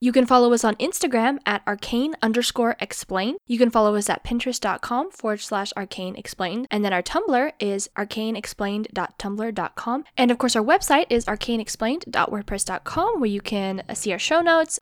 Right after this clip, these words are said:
give us comments and feedback, and anything else that you might be interested in. Alrighty, guys, thank you for listening. The next time you cast Aid, you'll be casting with confidence.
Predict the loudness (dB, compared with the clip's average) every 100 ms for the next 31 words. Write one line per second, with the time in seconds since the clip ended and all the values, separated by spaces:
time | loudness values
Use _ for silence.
0 | -2 -4 -4 -4 0 0 0 -2 -4 -4
1 | 0 2 2 2 0 0 0 -2 -4 -6
2 | -8 -8 -8 -8 -10 -10 -10 -10 -10 -10
3 | -14 -16 -6 0 4 8 10 12 10 8
4 | 4 4 4 2 2 0 0 -2 -2 0
5 | 2 2 2 4 4 0 0 0 0 0
6 | 2 2 0 2 4 4 2 0 -4 -4
7 | -2 -2 0 -2 -2 -2 -4 -4 -2 -4